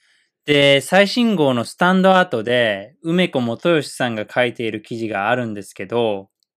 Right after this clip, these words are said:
このスペシャリティコーヒーも、結局は、さっき言った北半球側の人、その、う-、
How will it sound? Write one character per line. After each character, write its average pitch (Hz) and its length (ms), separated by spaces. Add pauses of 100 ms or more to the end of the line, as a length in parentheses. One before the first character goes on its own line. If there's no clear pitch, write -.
(240)
こ 117 140
の 101 200
ス - 120
ペ 185 140
シ 185 120
ャ 185 60
リ 185 140
テ 190 140
ィ 180 60
コ 180 160
ー - 40
ヒ 113 240
ー - 20
も、 107 460 (480)
結 - 240
局 170 260
は、 127 540
さ - 160
っ 123 100
き - 140
言 101 80
っ - 20 (140)
た 104 280 (440)
北 - 200
半 139 260
球 127 220
側 120 200
の 120 100
人、 143 400 (280)
そ 139 120
の、 123 320
う-、 - 120